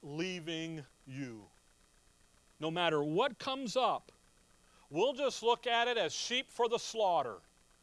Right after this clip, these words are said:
By the way, that's how the world will view them in the seventieth week. Talking about the believing remnant. They're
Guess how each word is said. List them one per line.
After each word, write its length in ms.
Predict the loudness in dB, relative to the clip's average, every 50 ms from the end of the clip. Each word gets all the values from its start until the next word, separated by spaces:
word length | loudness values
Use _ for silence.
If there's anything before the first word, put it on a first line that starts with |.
| -20 _ -20 -12 -2
By 140 | 0 0 2
the 100 | 2 2
way, 280 | 2 2 2 2 0 -2 0
that's 220 | 2 2 2 2 2
how 160 | 2 2 2
the 100 | 2 -2
world 400 | -2 0 2 2 2 2 0 -2
will 180 | -2 -2 -2
view 300 | -2 -4 -8 -8 -8 -8
them 320 | -8 -8 -8 -8 -8 -10 -12 -16 -20 -20 _ _ _ _ _ _ _ _ -20 _ _ _ _ _ _ _ _ _ -20 _ -20 _ _ -8
in 120 | -6 -6
the 60 | -6
seventieth 680 | -4 -2 0 0 0 -2 -4 -8 -8 -8 -8 -10 -12 -14
week. 360 | -14 -14 -14 -14 -16 -20 -20 -20 -20 _ _ -20 _ _ _ _ _ _ _
Talking 260 | -6 -6 -6 -6 -6 -2
about 200 | -2 -2 -2 -2
the 60 | -6
believing 440 | -4 -2 -2 -2 -2 -4 -4 -4 -2
remnant. 400 | -2 -2 -2 -4 -6 -8 -10 -12 _ -20 -20 _ _ _ _ -20 _ -20 _ _ -20 -16
They're 160 | -14 -14 -14